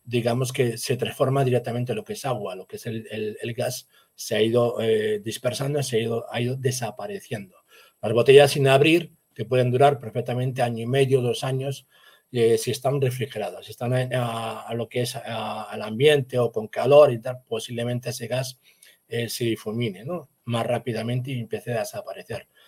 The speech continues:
De hecho, yo recuerdo personas y clientes decirme, "Oye, que es que me ha llegado agua en vez de llegarme C D S". No de mí, sino de otras personas que habían comprado en otros sitios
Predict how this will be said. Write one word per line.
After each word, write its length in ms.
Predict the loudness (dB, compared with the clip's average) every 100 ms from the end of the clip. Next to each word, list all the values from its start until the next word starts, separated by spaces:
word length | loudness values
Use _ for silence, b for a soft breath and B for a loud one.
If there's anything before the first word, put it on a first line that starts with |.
| b
De 140 | 0 2
hecho, 180 | 2 2
yo 120 | 4
recuerdo 440 | 2 4 4 4
personas 420 | 2 0 -2 -2
y 60 | -2
clientes 420 | -2 -2 0 2
decirme, 400 | 2 0 -2 0
"Oye, 240 | 2 2 2
que 80 |
es 100 | -4
que 220 | -6 -10 -12 b b -2
me 100 | 2
ha 40 |
llegado 440 | 4 6 4 6
agua 320 | 6 6 4 -2
en 100 | -2
vez 100 | -2
de 200 | -2 -2
llegarme 440 | -4 -2 -4 -6
C 160 | -4 -4
D 140 | -2
S". 280 | -4 -6 -16 _ b b _
No 160 | 2 4
de 80 |
mí, 220 | 6 4 0
sino 260 | -8 -4
de 100 | -2
otras 240 | -2 -4 -8
personas 380 | -6 -4 -4 -4
que 100 | -4
habían 160 | -4
comprado 300 | -6 -6 -8
en 60 | -10
otros 220 | -8 -2
sitios 440 | -2 0 -4 -4